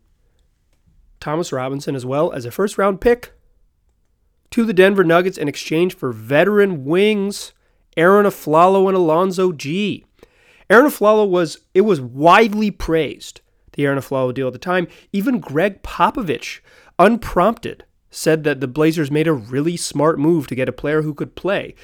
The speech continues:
Here's the thing, Aflalo never really fit in, and then when Wesley Matthews went down with an Achilles injury, Aflalo didn't seize that role particularly well because he eventually hurt his shoulder in the playoffs,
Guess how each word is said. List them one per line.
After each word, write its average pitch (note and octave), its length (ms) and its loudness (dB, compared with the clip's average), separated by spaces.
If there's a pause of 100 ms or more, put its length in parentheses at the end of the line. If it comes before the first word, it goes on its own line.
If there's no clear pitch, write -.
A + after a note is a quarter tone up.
(220)
Here's B3 180 0
the A#3 80 -8
thing, G3+ 260 2
Aflalo A3+ 400 0
never F#3 240 2
really F3 260 0
fit C#3+ 380 -2
in, A3 300 2
and C#3+ 200 -2
then F3 200 0
when E3+ 280 0 (460)
Wesley E3+ 300 2
Matthews E3 400 -2
went E3 260 0
down E3 400 -2
with D#3 180 -2
an F3 60 -4
Achilles F#3 380 -2
injury, G#3+ 540 -6 (600)
Aflalo F3+ 540 0 (180)
didn't F#3 280 2
seize F#3 500 -6
that F3 240 0
role D3 340 0
particularly B3+ 560 -6
well B3+ 340 0
because F#3+ 460 -6
he G#3 380 -6
eventually E3+ 400 -4
hurt F3 280 -4
his F3 140 -4
shoulder F3+ 480 -2
in F3 80 -2
the E3+ 80 -4
playoffs, A#3+ 440 -2